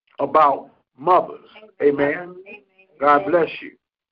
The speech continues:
Speaker 2: Amen.
Speaker 1: Philippians one and three, we're thanking God for all mothers. Amen. Mothers are unique. Amen.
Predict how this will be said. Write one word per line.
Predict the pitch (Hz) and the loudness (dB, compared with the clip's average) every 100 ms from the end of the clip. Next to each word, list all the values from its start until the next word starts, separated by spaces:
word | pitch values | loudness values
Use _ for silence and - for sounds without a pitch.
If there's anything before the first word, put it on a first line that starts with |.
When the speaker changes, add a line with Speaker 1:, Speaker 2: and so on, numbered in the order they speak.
| _ _ _ _ _ _ | _ _ _ _ _ _
Speaker 2:
Amen. | 160 160 | -20 -6
Speaker 1:
Philippians | 131 175 175 156 151 120 | 2 2 2 -4 -6 -6
one | 143 170 | -6 -4
and | 156 139 | -6 -10
three, | 160 170 175 | -8 -6 -6
we're | 131 | -10
thanking | 123 156 151 135 | -6 -6 -4 -6
God | 143 151 131 123 123 | -2 -2 -2 -6 -12
for | 139 | -16
all | 123 120 127 127 127 127 _ 131 | -10 -6 -4 -6 -10 -14 _ -10
mothers. | 139 - - 73 - - _ _ _ _ - | -8 -8 -14 -20 -20 -20 _ _ _ _ -8
Amen. | 127 127 135 143 151 - _ _ - _ _ _ | -6 -4 -4 -4 -8 -20 _ _ -20 _ _ _
Mothers | 160 165 320 311 208 190 226 226 _ _ _ _ _ _ _ _ _ _ _ _ - | -4 4 4 4 -2 -8 -12 -20 _ _ _ _ _ _ _ _ _ _ _ _ -2
are | 170 170 | 0 0
unique. | 170 196 175 139 _ - 143 _ _ _ _ _ _ _ _ _ _ _ _ _ _ _ _ _ _ _ | -2 -10 -12 -16 _ -20 -20 _ _ _ _ _ _ _ _ _ _ _ _ _ _ _ _ _ _ _
Amen. | 131 127 139 165 175 | -6 -4 -4 -4 -10